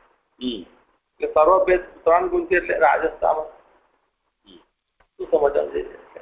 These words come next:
Speaker 1: શું કહે છે?
Speaker 2: અનુબંધમાં એટલે અનુભવ કરતી
Speaker 1: અનુબંધ
Speaker 2: વખતે
Speaker 1: એટલે પરી-, પરિણામ.
Speaker 2: હા, પરિણામમાં અનુભવ કરતી વખતે પાછળથી પરિણામમાં આવી રીતે ત્રણ ગુણથી સર્વભેદ થાય છે.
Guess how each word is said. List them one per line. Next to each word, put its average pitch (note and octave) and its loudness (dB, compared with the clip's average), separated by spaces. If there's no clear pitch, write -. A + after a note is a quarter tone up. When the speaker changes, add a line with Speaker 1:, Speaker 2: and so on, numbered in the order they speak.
Speaker 1:
શું F4 -14
કહે - 6
છે? - -8
Speaker 2:
અનુબંધમાં G3 4
એટલે G3 0
અનુભવ F#3 2
કરતી F3 0
Speaker 1:
અનુબંધ F3 0
Speaker 2:
વખતે F3 2
Speaker 1:
એટલે F3+ 0
પરી-, C#3 -6
પરિણામ. A#2 -6
Speaker 2:
હા, D#3 4
પરિણામમાં F#3+ 0
અનુભવ F#3 4
કરતી F#3 2
વખતે F#3 2
પાછળથી F3 0
પરિણામમાં F#3 2
આવી F3 4
રીતે F#3+ -2
ત્રણ G3 0
ગુણથી F#3 -2
સર્વભેદ E3+ 2
થાય D3 0
છે. - -18